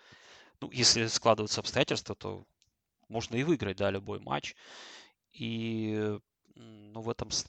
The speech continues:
смысле, конечно, Сарри, наверное, все-таки изначально должен был предвидеть именно такой, э, вариант игры.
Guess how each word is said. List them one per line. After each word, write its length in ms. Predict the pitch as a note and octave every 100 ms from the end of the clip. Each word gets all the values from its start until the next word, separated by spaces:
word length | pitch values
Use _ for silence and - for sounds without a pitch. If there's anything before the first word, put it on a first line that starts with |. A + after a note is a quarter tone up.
| -
смысле, 460 | - B2 A2+ A#2
конечно, 400 | - G#2 G#2+ -
Сарри, 320 | G#2 A#2 A2 G#2+
наверное, 360 | G#2 G#2+ G#2+
все-таки 340 | - - - A2
изначально 520 | G#2+ A2+ - F#2+ -
должен 400 | - - - -
был 260 | - G2+ - _ - - - _ _ - - - _ _
предвидеть 520 | - A2 A#2 A2+ -
именно 240 | G#2 G#2 G#2+
такой, 520 | - - A#2 G2+ - _ _ _
э, 40 | -
вариант 600 | G#2+ G#2 G#2+ G#2+ G#2+ -
игры. 420 | A2+ B2 F3 G3